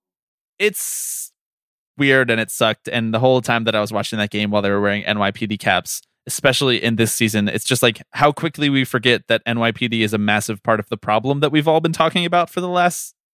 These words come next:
five months. And some of us have been talking about for longer than that. I, it's just, it's weird.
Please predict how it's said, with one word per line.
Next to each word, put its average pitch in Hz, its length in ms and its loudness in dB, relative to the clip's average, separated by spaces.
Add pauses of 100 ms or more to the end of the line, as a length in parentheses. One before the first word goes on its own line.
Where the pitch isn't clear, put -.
(420)
five 180 280 2
months. 202 360 -4 (460)
And 120 160 -4
some 135 160 -6
of 131 100 -2
us 135 100 0
have 123 100 -4
been 123 100 -4
talking 131 240 2
about 123 220 2
for 117 160 0 (200)
longer 120 400 2
than 113 180 0
that. 139 260 2 (1000)
I, 156 200 -2
it's 175 160 -4
just, - 180 -2 (480)
it's 160 160 -4
weird. 127 380 -4